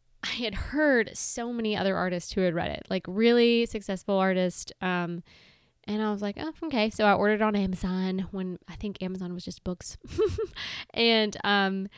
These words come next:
it's like a course that each week you do different things. And the main thing that you never stop doing is you write your morning pages. So these are three pages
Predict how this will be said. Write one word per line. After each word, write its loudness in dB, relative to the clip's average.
it's 2
like 4
a 0
course 0
that 2
each -4
week 0
you -2
do 0
different -2
things. -6
And -8
the -2
main 4
thing 0
that -6
you -6
never -2
stop -4
doing -6
is -2
you -2
write 0
your -6
morning -4
pages. -10
So -6
these -4
are -10
three 0
pages 2